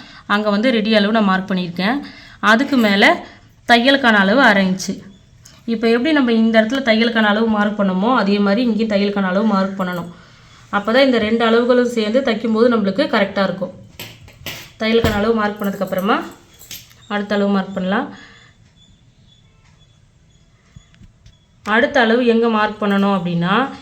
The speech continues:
இங்க மெயின் டாட் பிடிக்கிற இடம் இருக்கு இல்லைங்களா, அந்த இடத்துல வந்து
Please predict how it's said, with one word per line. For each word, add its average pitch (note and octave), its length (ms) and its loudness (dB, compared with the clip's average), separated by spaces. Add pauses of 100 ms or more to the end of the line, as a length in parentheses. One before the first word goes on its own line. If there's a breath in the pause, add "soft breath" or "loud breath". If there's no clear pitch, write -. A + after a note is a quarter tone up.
(260 loud breath)
இங்க A3+ 120 2 (140)
மெயின் C#4+ 240 2 (100)
டாட் A3+ 240 2 (120)
பிடிக்கிற A3+ 300 -2 (100)
இடம் G3+ 160 2
இருக்கு G3 200 -4
இல்லைங்களா, F3 320 -4 (500 loud breath)
அந்த A#3+ 240 2
இடத்துல B3+ 320 2
வந்து A3 160 0